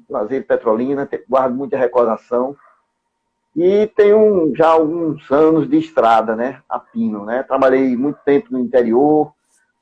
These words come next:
É, a minha escola, na verdade, foi o Projeto Sertanejo, onde eu comecei a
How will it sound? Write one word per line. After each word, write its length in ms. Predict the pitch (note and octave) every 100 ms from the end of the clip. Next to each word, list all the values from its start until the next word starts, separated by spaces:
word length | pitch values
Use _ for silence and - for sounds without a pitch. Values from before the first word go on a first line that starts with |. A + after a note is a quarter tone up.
| _ _ -
É, 640 | A#2 A2+ A2+ A2 G#2+ G#2+
a 60 | G#2+
minha 160 | C#3+ D#3
escola, 540 | D#3 - C3+ C3+ C3
na 120 | B2+
verdade, 540 | C3 B2 A2 A2+ A2+ - -
foi 300 | B2 B2 A#2+
o 140 | A2+
Projeto 500 | - C3+ B2 C#3+ -
Sertanejo, 840 | D3+ C3+ C3 A#2 B2+ C#3+ C#3+ C#3+
onde 100 | B2+
eu 60 | B2
comecei 680 | B2+ A#2+ A#2 - A#2 A#2
a 80 | A2